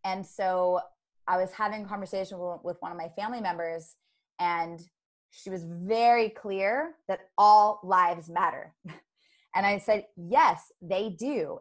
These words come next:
And we, and I invited her to have a conversation with, eh, with any of her Black fri-, I have, I have a lot of,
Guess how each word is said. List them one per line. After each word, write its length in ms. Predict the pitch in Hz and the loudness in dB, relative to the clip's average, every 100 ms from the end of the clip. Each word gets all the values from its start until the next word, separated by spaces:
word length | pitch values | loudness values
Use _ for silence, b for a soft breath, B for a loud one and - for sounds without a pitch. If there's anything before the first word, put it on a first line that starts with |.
| _ - | _ -6
And 480 | 175 311 175 - - - _ _ _ _ _ | -2 -2 -4 -8 -18 -20 _ _ _ _ _
we, 200 | - 190 | -6 -4
and 160 | 208 202 202 202 | -4 -6 -4 -2
I 140 | 202 | -2
invited 420 | - 202 214 220 202 | -4 0 2 0 -2
her 140 | 208 202 - | -8 -8 -8
to 220 | 196 185 | -8 -8
have 460 | 196 196 175 175 175 - | -6 0 2 2 0 -6
a 260 | 175 175 | -4 -4
conversation 1000 | 170 - 180 180 - 190 190 175 170 160 165 _ _ _ _ _ _ | -6 -6 -6 -6 -10 -10 -10 -12 -14 -16 -20 _ _ _ _ _ _
with, 280 | 175 180 175 _ _ _ | -6 -6 -6 _ _ _
eh, 60 | - - - | -10 -10 -12
with 180 | 180 180 | -16 -12
any 160 | 214 214 | -8 -8
of 80 | 208 | -6
her 100 | 185 | -6
Black 260 | 175 165 | -4 -4
fri-, 100 | - - | -4 -4
I 20 | |
have, 120 | 220 - | -4 0
I 100 | 208 | 0
have 100 | 233 | 2
a 40 | |
lot 200 | 202 | 2
of, 60 | 175 | 0